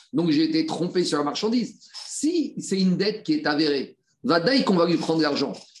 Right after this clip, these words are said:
Un mari qui divorce sa femme, qui ne veut pas payer la ketouba, on ne va pas dire il a la chazaka de l'argent, il ne paye pas. Va d'ailleurs que non, parce qu'ici, il doit payer. Quand on te dit chazaka de l'argent, c'est quand je suis face à une situation de doute.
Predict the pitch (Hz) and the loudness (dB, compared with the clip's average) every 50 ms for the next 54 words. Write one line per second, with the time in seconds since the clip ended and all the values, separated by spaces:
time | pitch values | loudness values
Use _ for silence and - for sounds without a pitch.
0 | _ - 170 185 190 196 196 190 185 185 214 208 - - 165 151 160 147 156 151 | _ -4 0 2 2 2 2 2 2 0 0 -2 -2 -2 -2 -2 0 0 -2 -4
1 | 147 - - 135 - - 135 120 107 101 - - _ _ _ _ - 165 160 175 | -4 -4 -6 -6 -4 -2 -4 -2 -2 -6 -8 -12 _ _ _ _ -2 0 0 0
2 | 170 175 175 170 170 165 156 151 147 139 - 147 147 139 139 147 170 208 220 202 | 0 0 -2 0 0 0 2 2 0 0 -2 -4 -2 -2 -2 -2 -2 -2 -4 -6
3 | - - - 151 160 156 165 214 233 240 294 262 247 214 190 170 170 143 - 165 | -8 -4 -2 -2 -2 0 0 -2 0 0 0 0 0 0 0 -2 -2 -2 -2 -4
4 | 160 127 160 147 - 160 160 156 156 151 139 135 - 170 180 165 147 - 139 131 | -2 -2 -2 -2 -2 -2 -2 0 0 -2 -2 -2 -2 -2 -2 -2 -2 -2 -4 -4
5 | - 135 123 - - _ _ _ _ _ _ 113 147 156 151 139 196 214 220 - | -2 -6 -6 -6 -8 _ _ _ _ _ _ -4 -4 -4 -2 0 -2 -2 -2 -2
6 | - 214 202 220 247 240 175 - - _ _ - _ _ - 147 143 - 170 165 | -2 0 0 0 0 -2 -4 -6 -14 _ _ -20 _ _ -6 -6 -2 -2 -4 -2
7 | 160 147 - - 202 226 226 214 202 - 180 156 147 175 196 254 262 254 - 175 | -2 -4 -4 0 2 2 2 2 2 0 0 2 2 2 2 2 0 0 0 2
8 | 160 147 - - - _ _ _ _ _ _ - 262 294 294 262 214 185 - 175 | 2 2 0 -2 -10 _ _ _ _ _ _ 0 2 2 2 2 0 0 0 0
9 | 180 165 185 - - - 170 160 147 165 156 - 165 160 151 151 151 143 143 135 | 0 0 0 -2 -2 -2 -2 0 0 0 -2 0 -2 -2 0 0 0 0 0 -2
10 | 120 117 123 143 113 101 - _ _ _ _ _ - - 143 139 - 165 170 139 | -4 -4 -4 -4 -6 -6 -14 _ _ _ _ _ -4 -4 -4 0 2 0 2 2
11 | 143 143 143 143 156 143 - 156 165 156 - 165 156 135 - - 143 131 - - | 2 2 2 0 0 0 2 0 0 0 0 -2 -2 -4 -2 -2 -2 -2 -2 -2
12 | 175 185 180 214 214 294 302 285 - - | 0 0 0 2 2 2 2 0 -2 -6